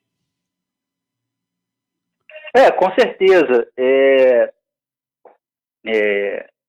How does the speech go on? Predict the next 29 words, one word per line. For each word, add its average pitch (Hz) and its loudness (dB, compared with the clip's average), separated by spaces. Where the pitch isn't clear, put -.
tem 175 -6
todos 214 -4
esses 175 -12
ataques 156 -4
aí, 139 -8
essa 131 -12
campanha, 127 -10
é, 113 -14
pra 127 -2
aumentar 170 -2
o 165 -4
nível 160 -10
de 156 -16
exploração 139 -6
da 135 -4
classe 135 -6
trabalhadora 127 -4
como 143 -6
um 135 -10
todo, 147 -4
como 123 -14
eu 123 -14
falei, 139 -6
é, 127 -2
mas 143 -4
em 247 -4
relação 226 -6
aos 220 -4
funcionários 156 -10